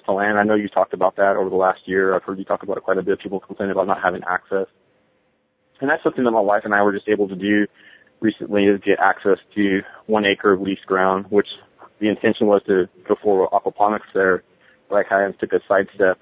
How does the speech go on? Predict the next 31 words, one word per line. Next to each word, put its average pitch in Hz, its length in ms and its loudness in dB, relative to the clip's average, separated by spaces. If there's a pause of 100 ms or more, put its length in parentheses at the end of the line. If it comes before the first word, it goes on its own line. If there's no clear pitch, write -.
(100)
a - 20 -12
little 101 140 -4
bit 95 120 -2
of 90 60 -4
a 90 40 -4
detour, 98 640 -4 (500)
uh, 101 160 2
when 95 180 0
grad 101 300 2
school 101 240 -2
opportunity 92 420 -2
opened 90 240 -6
up 92 180 -2
to 101 100 -4
me. 92 200 -6
But, 95 200 2 (720)
uh, 107 120 2 (120)
ultimately, 131 480 2
I 101 40 0
guess 107 200 0
the 104 60 -10
point 104 280 0
is, 101 200 4
is 95 100 -6
that 92 200 2 (380)
we 123 80 -4
don't 143 120 4
wanna 117 200 2
alienate 98 380 -2
those - 180 -4
people 98 360 0